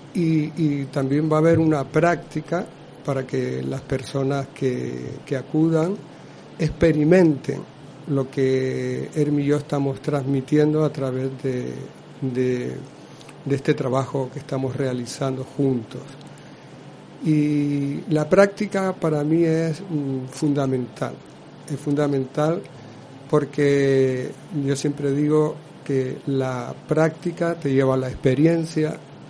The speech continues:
y la experiencia te lleva a la certeza de lo que estás experimentando.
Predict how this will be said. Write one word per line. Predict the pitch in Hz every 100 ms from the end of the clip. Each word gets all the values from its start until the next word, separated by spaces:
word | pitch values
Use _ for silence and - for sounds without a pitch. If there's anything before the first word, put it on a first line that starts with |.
| -
y | 143
la | 147
experiencia | 151 160 147 156 156 156 147
te | 139
lleva | 135 139 143 135
a | 143
la | 139 131
certeza | - 127 - 170 160 - 127 - - -
de | 135 127
lo | 113
que | -
estás | - 143
experimentando. | 139 135 147 139 131 123 - 139 120